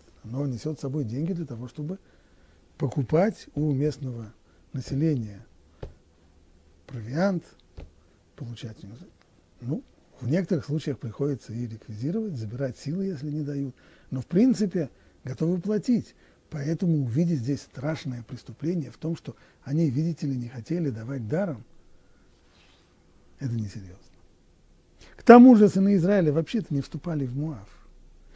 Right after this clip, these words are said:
Но моавитяне сами вынесли им хлеб и воду на продажу. Более того,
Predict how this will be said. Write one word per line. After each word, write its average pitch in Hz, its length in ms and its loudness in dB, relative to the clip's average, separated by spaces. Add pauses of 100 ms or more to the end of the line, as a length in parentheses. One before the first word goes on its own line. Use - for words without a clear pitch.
(140)
Но 165 160 4
моавитяне 160 600 2
сами 196 320 0
вынесли 156 440 -2
им 151 100 -2
хлеб 185 360 -6
и - 20 -6
воду 156 240 -6
на 165 100 -4
продажу. 170 440 -8
Более 170 260 -10
того, 107 240 -16